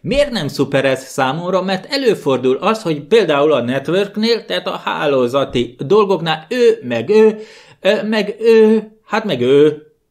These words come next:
nem kéne nekem, meg ő se kéne ide bele, csak az kéne, amit én szeretnék.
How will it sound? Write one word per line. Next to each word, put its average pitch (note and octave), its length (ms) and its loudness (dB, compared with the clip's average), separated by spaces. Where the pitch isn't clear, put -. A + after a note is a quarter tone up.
nem B2+ 280 -4
kéne A2+ 340 0
nekem, A2 340 -2
meg D3+ 160 -2
ő A#2 140 4
se A#2 260 -2
kéne A2+ 360 0
ide A2 260 -4
bele, G#3 280 2
csak F3 200 -4
az C3 220 0
kéne, F3+ 400 -2
amit F3 460 -4
én F#3 240 -4
szeretnék. C3+ 760 -2